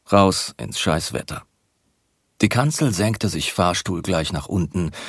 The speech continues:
während er sich einen signalroten Wachsmantel über sein schwarzes Shirt warf und einen gelben Helm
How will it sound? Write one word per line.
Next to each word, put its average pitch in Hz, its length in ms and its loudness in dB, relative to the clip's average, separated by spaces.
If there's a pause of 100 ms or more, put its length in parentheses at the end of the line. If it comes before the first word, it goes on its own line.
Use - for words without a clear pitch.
(240)
während 101 280 2
er 98 80 0
sich 90 200 -2
einen 85 160 -2
signalroten 90 760 0
Wachsmantel 82 680 0
über 78 160 -4
sein 80 160 -4
schwarzes - 460 -2
Shirt 92 360 0
warf 78 320 0 (460)
und - 140 -6
einen 92 200 0
gelben 95 380 2
Helm 95 340 -2